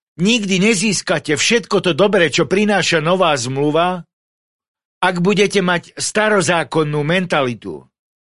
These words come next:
Musíte zmeniť svoju mysel. Robíte to tým,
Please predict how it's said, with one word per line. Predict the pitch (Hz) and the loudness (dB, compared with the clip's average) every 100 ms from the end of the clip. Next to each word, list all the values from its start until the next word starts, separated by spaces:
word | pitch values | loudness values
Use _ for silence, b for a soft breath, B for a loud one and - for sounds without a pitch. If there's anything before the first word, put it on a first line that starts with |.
| _ _ _ _ | _ _ _ _
Musíte | 135 202 220 220 214 - 170 | 0 2 2 2 0 2 0
zmeniť | 127 160 170 196 202 - - | 2 0 2 2 0 -4 -14
svoju | - - 165 185 190 185 | -8 -2 2 4 4 2
mysel. | 202 - 135 98 80 _ _ _ _ _ _ _ _ _ - | 0 0 -2 -2 -6 _ _ _ _ _ _ _ _ _ -2
Robíte | 160 208 190 208 - 202 | 2 2 2 0 0 0
to | 175 | 0
tým, | 131 160 180 208 214 | 0 0 2 2 -2